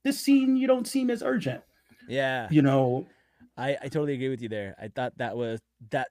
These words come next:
Speaker 2: that part of it made it kinda, like, a little bit clunky for me. And I really thought, like, okay, we got this, like, big character shift with, uh, with X five, which is fine.
Speaker 1: Mm-hmm.
Speaker 2: You know, the whole Brad Wolf, we don't know how much time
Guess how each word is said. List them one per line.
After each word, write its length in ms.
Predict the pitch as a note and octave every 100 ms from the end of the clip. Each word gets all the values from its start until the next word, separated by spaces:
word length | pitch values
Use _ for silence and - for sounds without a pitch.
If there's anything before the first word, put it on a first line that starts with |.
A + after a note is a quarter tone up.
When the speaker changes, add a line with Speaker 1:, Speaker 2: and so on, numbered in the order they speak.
| D3
Speaker 2:
that 180 | D#3+ -
part 180 | F#3
of 100 | F3
it 140 | C#3 -
made 200 | B2+ B2
it 80 | A#2+
kinda, 180 | B2+ A#2+
like, 300 | A#2 G2 -
a 60 | A#2+
little 240 | A#2+ B2+ A#2+
bit 160 | A#2+
clunky 360 | - A#2 A#2 A2
for 140 | A2
me. 220 | G#2 G#2 - - _ _
And 160 | B2 B2
I 100 | B2
really 280 | C#3 D#3
thought, 340 | D3+ C#3+ C#3 -
like, 320 | B2+ A#2+ A2 -
okay, 400 | C#3 C3+ A#2 A2 - - _ -
we 640 | C3+ C#3+ C#3 C3+ C3+ - _ _ _ _ _ D3
got 240 | F3 F#3+
this, 140 | G#3 F#3+
like, 240 | D3 A#2
big 220 | D#3+ C#3
character 400 | - D3 C#3+ B2+
shift 340 | - B2 A2+ -
with, 300 | A#2+ A#2 _ -
uh, 500 | A#2 A2+ A2 G#2+ G#2 - _ - _ _ C3
with 180 | A#2+
X 160 | C#3+ -
five, 440 | - A#2+ A2 A#2+
which 120 | C3 C3+
is 140 | A#2+
fine. 380 | B2+ A2 G#2+ A2+
Speaker 1:
Mm-hmm. 100 | A#2
Speaker 2:
You 60 |
know, 100 | A#2
the 80 | A#2
whole 140 | A#2+ A#2
Brad 260 | A#2 A2+
Wolf, 180 | G#2+ A2
we 80 | B2
don't 140 | B2
know 80 | A#2+
how 100 | B2
much 160 | A#2 -
time 460 | A2 G#2 G#2 G#2